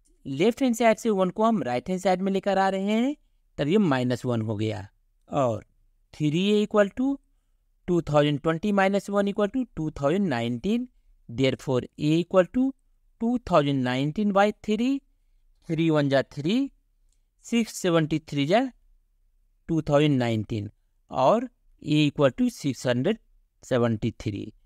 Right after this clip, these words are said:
Therefore, C equal to कितना हो गया, वन प्लस A equal to one plus six hundred seventy three equal to six seventy four। यानी यहाँ पर हमें A equal to six seventy three, B equal to,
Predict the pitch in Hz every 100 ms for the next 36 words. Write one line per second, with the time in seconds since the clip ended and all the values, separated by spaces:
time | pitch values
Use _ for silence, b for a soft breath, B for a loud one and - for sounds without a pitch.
0 | _ _ _ _ _ 127 143 143 - 165
1 | 147 - 185 202 214 190 202 208 208 208
2 | 202 208 262 294 _ _ _ - 123 151
3 | 185 - 143 170 - - _ 139 170 247
4 | - _ _ _ _ _ - 143 147 117
5 | 139 123 160 220 220 147 185 - - 226
6 | - 190 165 156 151 131 127 117 123 -
7 | 123 175 247 - _ _ _ _ - 139
8 | 135 113 233 247 - 139 - 123 113 110
9 | - 185 - 107 107 _ _ _ _ _
10 | - 175 185 226 202 214 233 214 214 294
11 | - _ _ _ - - 185 180 156 143
12 | 120 135 - - 147 - 180 196 185 214
13 | - 233 262 294 _ _ _ _ _ _
14 | _ _ 117 113 180 185 202 196 185 277